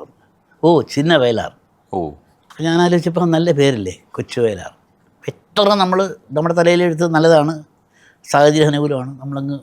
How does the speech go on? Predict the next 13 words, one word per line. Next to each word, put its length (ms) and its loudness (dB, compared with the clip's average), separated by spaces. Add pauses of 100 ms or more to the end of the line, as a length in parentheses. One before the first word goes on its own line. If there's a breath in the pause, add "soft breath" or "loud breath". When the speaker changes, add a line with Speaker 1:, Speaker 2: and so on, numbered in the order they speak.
(140)
Speaker 1:
ലോകം 280 0
മുഴുവൻ 280 -2
അറിയുമ്പോഴും 480 -4 (320)
പേര് 340 -8 (880)
ഒരു 140 -4
വയലാറിൻ്റെ 500 -2 (640)
കൊച്ചായിട്ടിരിക്കുന്നതായിരുന്നു 920 -2
എനിക്കിഷ്ടം. 380 -10
അപ്പോൾ 220 -4
എനിക്കെപ്പോഴും 640 0
അത് 180 4
കൃത്യമായി 460 2
അറിയാം. 260 -12